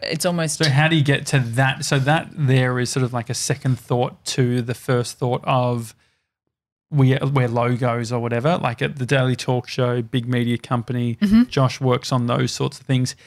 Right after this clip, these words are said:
Speaker 2: What do you need to do, do you think, to become that? So how do you go from being the brand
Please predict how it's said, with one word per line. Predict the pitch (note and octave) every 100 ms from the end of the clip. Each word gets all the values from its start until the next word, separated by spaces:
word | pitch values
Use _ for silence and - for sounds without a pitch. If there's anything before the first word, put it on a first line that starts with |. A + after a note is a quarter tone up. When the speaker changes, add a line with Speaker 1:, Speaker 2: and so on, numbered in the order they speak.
| _ _ _ -
Speaker 2:
What | C#3+ F#3
do | E3
you | D3
need | C3+ C3+ C3
to | C3
do, | C3 C3
do | C3
you | B2
think, | - B2 B2 -
to | - - B2+ B2 B2+ D3 -
become | C#3 - - B2+ C3
that? | A#2+ -
So | - C#3
how | B2+ D3+
do | D#3+
you | C#3+
go | C3+ B2+
from | B2+ - B2+
being | A#2+ C3 B2 B2 A#2+ A#2+ _ _ _ _
the | C3+
brand | C3+ C3+ C3 B2+ B2+ B2+ -